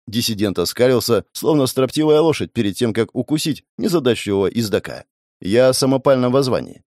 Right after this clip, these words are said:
«А я ничего не палил». Нашей намечающейся перебранке помешал скрип тормозов милицейского лунохода. Из машины, хлопая дверцами, вышли патрульные в длинных зимних шинелях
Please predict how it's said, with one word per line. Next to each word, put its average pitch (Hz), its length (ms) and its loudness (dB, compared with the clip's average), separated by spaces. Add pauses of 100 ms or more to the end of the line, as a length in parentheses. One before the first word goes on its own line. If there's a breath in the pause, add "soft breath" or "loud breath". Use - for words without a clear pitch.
(260)
«А 123 120 4
я 202 160 4
ничего 226 380 2
не 233 120 4
палил». 185 500 0 (640)
Нашей 127 480 0
намечающейся 110 840 -2
перебранке 110 640 0
помешал 104 480 -2
скрип 147 300 -4
тормозов 120 580 0
милицейского 117 640 -2
лунохода. 98 600 -4 (340)
Из 113 160 -4
машины, 127 500 0
хлопая 104 380 0
дверцами, 123 560 0 (220)
вышли 196 340 -2
патрульные 156 560 2
в 113 60 -2
длинных 127 420 2
зимних 117 340 0
шинелях 143 460 0